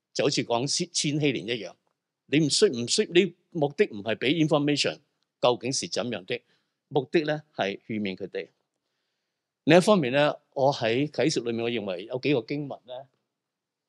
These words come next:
係話畀我哋聽，係唔可能。啟示錄呢，廿一章講耶路撒冷呢，即係新嘅聖城就係等於新婦啊。第一，我哋喺十-，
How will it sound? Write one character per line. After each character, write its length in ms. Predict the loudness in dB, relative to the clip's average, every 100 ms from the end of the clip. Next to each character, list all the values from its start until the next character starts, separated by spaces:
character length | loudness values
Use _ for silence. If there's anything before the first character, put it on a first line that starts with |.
| _ _ _ _ _ _ -14
係 120 | -8
話 160 | -6
畀 100 | -4
我 100 | -4
哋 40 | -4
聽， 140 | -4
係 100 | -4
唔 100 | -4 -6
可 320 | 0 4 6
能。 200 | 4 0 _ _ _ _ _ _ _ _ _ _
啟 220 | 0 0
示 160 | 0 -4
錄 180 | -6 -4
呢， 160 | -6 -6
廿 240 | -2 0
一 60 | 0
章 240 | 2 0 -2 _ _ _ _ _ _ _ _ _
講 280 | 0 2 2
耶 140 | 0
路 160 | -2 -4
撒 200 | -2 -2
冷 240 | -2 -2
呢， 180 | -4 -6 _ _ _ _ _ _ _ _
即 140 | -2
係 40 | -2
新 460 | 0 0 0 0
嘅 140 | 0 -2
聖 340 | -2 -6 -4
城 200 | -6 -8
就 140 | -2 0
係 160 | 0
等 200 | -2 -4
於 120 | -4 -4
新 200 | -4 -4
婦 260 | -6 -12 -14
啊。 60 | -18 _ _ _ _ _ _ _ _ _ _ _ _
第 140 | 2 4
一， 40 | 2 0 _ _ _ _ _ _
我 120 | 4
哋 120 | 6
喺 80 | 4
十-， 200 | 2 -2